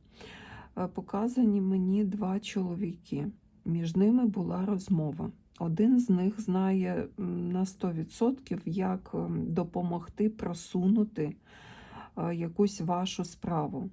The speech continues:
Десь ви застрягли трошечки. І, м, тут якось, знаєте,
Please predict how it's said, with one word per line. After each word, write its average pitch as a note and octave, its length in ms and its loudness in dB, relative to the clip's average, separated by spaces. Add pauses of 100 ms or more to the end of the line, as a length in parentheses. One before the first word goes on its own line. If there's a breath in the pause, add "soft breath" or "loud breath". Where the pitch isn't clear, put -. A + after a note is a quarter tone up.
(140)
Десь F3 320 -4
ви D#3+ 120 -2
застрягли D#3+ 760 -2
трошечки. - 760 -8 (1120 loud breath)
І, F#3+ 360 2
м, G3 280 2 (1600)
тут G#3+ 340 -4
якось, G3+ 500 -2
знаєте, G3 800 2